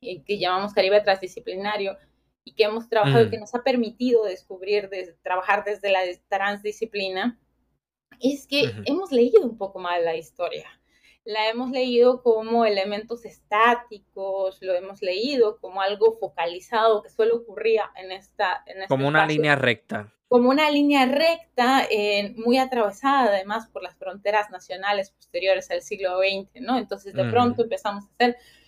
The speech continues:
Speaker 1: historia de Yucatán, o historia de México, o historia de, eh, de Cuba, y empe-, nos empezamos a quedar con el Estado-nación, y el, algo que nos hemos, que nos costó mucho trabajo, ¿no? Desmarcarnos de esta formación es difícil, nos costó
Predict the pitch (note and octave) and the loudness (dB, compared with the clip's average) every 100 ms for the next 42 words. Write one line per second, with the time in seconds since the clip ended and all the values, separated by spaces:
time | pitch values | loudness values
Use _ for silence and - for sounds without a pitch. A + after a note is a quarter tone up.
0 | _ - - A3 C4+ C4+ A#3+ F#3 - C4+ | _ -20 0 4 6 6 4 2 6 6
1 | C4 A3 F3 - A3+ A3 G#3 G#3+ D#4 C#4 | 6 2 -2 0 4 6 4 2 0 0
2 | C4 A#3 F#3+ F#3 F3+ F3+ F#3+ - G#3 A3 | -4 -4 0 0 0 -4 -6 -4 2 6
3 | A#3 A#3 _ _ _ _ _ _ G#3 G3+ | 6 2 _ _ _ _ _ _ -4 2
4 | G3 G3 - G3+ F#3 F3+ F#3 D#4 F4 D4+ | 4 4 4 2 0 -4 -4 4 4 6
5 | A3+ F#3+ F#3+ - A3+ A3+ A3 G#3+ A#3 C4+ | 4 2 -4 -6 -4 -4 -4 -6 -6 0
6 | D4 G#4 D#4 B3+ A#3+ C#4+ D4 G#3 F#3 - | 0 0 -4 0 2 2 2 -4 -4 -2
7 | B3+ C4+ B3 - - B3+ A3+ B3 _ _ | 0 0 -2 -8 0 2 2 -2 _ _
8 | _ _ B3+ B3 A#3 A3 - B3 D4 D4+ | _ _ 4 6 8 6 6 6 4 2
9 | A#3 A3+ C4 B3+ C4 A#3+ - A3+ G3+ - | -2 0 0 2 2 0 -4 -4 -4 -4
10 | G3 - D#4 F4+ D#4 - G3+ A4 - E3 | -4 0 0 0 -8 2 2 2 -2 -6
11 | G#3+ C#4 - F#3+ F#3+ G3 A3+ D4+ A#3+ A3+ | 0 0 0 -4 -2 2 2 4 2 0
12 | A#3 B3 G#3 G#3 G3+ - A3+ A3 G#3 A#3+ | 0 -2 -2 -6 -8 -6 -6 -6 -4 -4
13 | A#3 G#3 F#3 F#3 F#3 _ G3 G3+ _ A#3 | -2 -4 -4 -8 -14 _ -10 -10 _ 4
14 | B3+ | 4